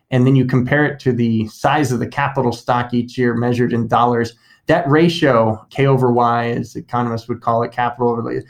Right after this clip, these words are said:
is pretty constant over time. So that suggests that the only way you're gonna get more output is with more capital. And this is the same thing as, does Batman need all the tools on his bat belt, right? If you want him fighting more crime, does he need more sophisticated, better tools on his bat belt?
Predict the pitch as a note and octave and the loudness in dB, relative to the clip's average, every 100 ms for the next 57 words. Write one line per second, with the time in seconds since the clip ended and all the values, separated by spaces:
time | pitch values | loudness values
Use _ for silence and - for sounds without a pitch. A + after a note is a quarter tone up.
0 | _ - E3+ E3 - C#4 B3 - F#3+ F#3 | _ 0 0 0 2 2 2 0 -2 -2
1 | - B2+ A2+ G#2+ G#2+ G#2+ G#2 A2+ - D3 | -2 0 0 -2 -4 -6 -6 -10 -2 2
2 | C3 D3 D#3 - C#3+ D#3 F#3 F#3 - C3 | 2 0 -4 -2 -2 0 -2 -2 -2 -2
3 | C#3 C3+ D#3+ F#3 D#3 D#3 C#3 B2 C3+ B2+ | -2 0 2 2 2 2 2 0 0 0
4 | B2+ B2+ - _ _ _ - B2 D3+ D3+ | 2 0 -2 _ _ _ 0 4 4 2
5 | - D3+ E3 - C3+ B2 B2 B2 B2+ B2 | 0 -2 -2 0 0 0 -2 -4 -2 -2
6 | B2 B2+ - - D3+ D3 F3 F3+ E3 - | -2 -2 0 0 0 0 -2 -2 -4 -2
7 | D#3+ D#3 D3+ C#3 B2 - _ _ D#3 B2 | -4 -2 -2 0 -2 -6 _ _ 2 2
8 | A2+ F3 E3 D#3+ D#3 D3 D#3 D3+ C3+ B2+ | 2 0 2 2 2 2 4 2 2 -2
9 | - D3+ D3 C3 C3 B2 - B2+ C3 A2+ | 2 2 2 2 0 0 -2 -2 -2 -4
10 | A2 G#2+ - _ _ _ _ C3+ C3+ C#3 | -6 -6 -14 _ _ _ _ 0 2 4
11 | C#3 E3 F3+ E3+ E3+ E3 D#3 D3 D#3 D3 | 4 4 2 2 2 2 2 2 2 0
12 | - E3+ F3 C#3+ C3 C3+ C3+ D3 D#3+ C3+ | -2 0 2 2 2 2 0 0 0 0
13 | C3 D3+ D3 D3+ - B2 D#3+ - C3+ D3+ | 2 4 4 2 -2 -6 -4 -4 -4 -2
14 | C#3+ C#3 C3 C#3+ D3+ B2 D#3 D3+ C3+ C3 | 0 0 0 0 0 -2 0 0 0 0
15 | B2+ A#2 C3+ C#3 B2+ A2 A2 | -2 -2 -2 -2 -4 -4 -6